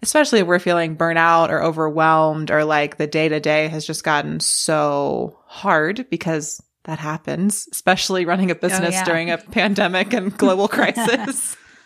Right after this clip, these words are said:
Speaker 2: No
Speaker 1: Um,
Speaker 2: kidding.
Speaker 1: the vision doesn't make us immune to that, but it means that I always feel like we kind of have somewhere else to go
Speaker 2: Mm-hmm.
Speaker 1: than just that. The business isn't just that because it, there's a vision.
Speaker 2: Yeah. And the Vision Handbook is intended to be an inspiration station.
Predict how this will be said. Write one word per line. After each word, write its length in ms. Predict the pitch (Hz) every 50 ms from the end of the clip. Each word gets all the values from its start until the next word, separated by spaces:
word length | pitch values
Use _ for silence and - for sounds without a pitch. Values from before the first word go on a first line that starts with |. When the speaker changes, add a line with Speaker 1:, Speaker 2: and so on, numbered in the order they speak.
| - - - - 427 403 349 320 -
Speaker 2:
No 80 | -
Speaker 1:
Um, 280 | 202 196 190 180 170 165
Speaker 2:
kidding. 200 | 185 185 170 180
Speaker 1:
the 60 | 233
vision 300 | 226 269 277 262 302 247
doesn't 280 | 226 233 233 247 220 190
make 200 | 185 185 190 202
us 160 | 196 190 - -
immune 600 | 185 175 165 156 151 147 156 165 175 202 233 254
to 140 | - 311 294
that, 440 | 302 311 359 370 359 381 - 214 190
but 140 | 214 196 185
it 140 | 175 175
means 320 | 185 190 190 185 180 165 165
that 200 | 165 165 156 151 -
I 120 | 185 220 233
always 200 | 233 240 226 -
feel 100 | 226 202
like 60 | 180
we 60 | 185
kind 160 | - 185 180
of 60 | 175 156
have 160 | 180 170 -
somewhere 280 | - 180 170 160 156
else 220 | 151 147 156 - -
to 80 | - 147
go 280 | - - - 80 - - - - - -
Speaker 2:
Mm-hmm. 380 | 208 202 185 185 180 185 196 190 - -
Speaker 1:
than 140 | - 165 160
just 340 | 160 156 156 - - - 165
that. 320 | 151 135 - - - - -
The 100 | - 175
business 260 | 165 170 160 165 160 -
isn't 160 | 165 160 156 -
just 240 | - 160 160 -
that 260 | - 127 123 - - -
because 240 | - - 160 156
it, 140 | 160 160 - -
there's 160 | 147 147 151
a 60 | 143
vision. 420 | 147 135 147 - - - 202 190 - _
Speaker 2:
Yeah. 300 | - 214 196 185 180 - -
And 160 | - 277 302
the 80 | 330 320
Vision 300 | 381 466 480 403 311 254
Handbook 340 | 254 262 247 240 214 220 -
is 180 | 226 214 214
intended 580 | 220 214 208 208 - - - 233 240 254 269 226
to 80 | 233 233
be 360 | 233 208 214 220 220 220 208
an 160 | - 226 220
inspiration 720 | - 226 220 214 - - - 190 185 175 175 - 196 185 185
station. 580 | - - - - - - - - - - -